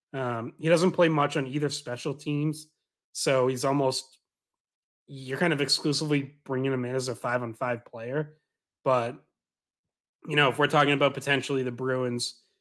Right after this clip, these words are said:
looking to upgrade at wing, say, you know, James Van Riemsdyk doesn't stick in the top six or isn't producing like a top six forward, or Morgan Geekie doesn't stick.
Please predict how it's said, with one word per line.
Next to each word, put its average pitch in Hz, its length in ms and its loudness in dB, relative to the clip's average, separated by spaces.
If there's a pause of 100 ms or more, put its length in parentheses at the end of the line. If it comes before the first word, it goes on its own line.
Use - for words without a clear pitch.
(300)
looking 139 240 0
to 214 120 0
upgrade 139 380 2
at 120 180 2
wing, 131 420 2
say, 123 540 -2 (460)
you 127 120 -6
know, 117 260 -2
James 135 320 -2
Van 127 180 0
Riemsdyk 127 520 0
doesn't 123 400 -4
stick 156 260 -2
in 160 80 0
the 147 80 0
top 143 300 -2
six 131 500 -4
or 117 300 -6 (580)
isn't 135 300 -2
producing 131 760 0
like 127 160 -2
a 131 60 -6
top 127 240 -2
six 127 180 -10
forward, 120 600 -2 (460)
or 120 280 -2
Morgan 120 420 0
Geekie 151 360 -2
doesn't 135 300 2
stick. 123 440 -2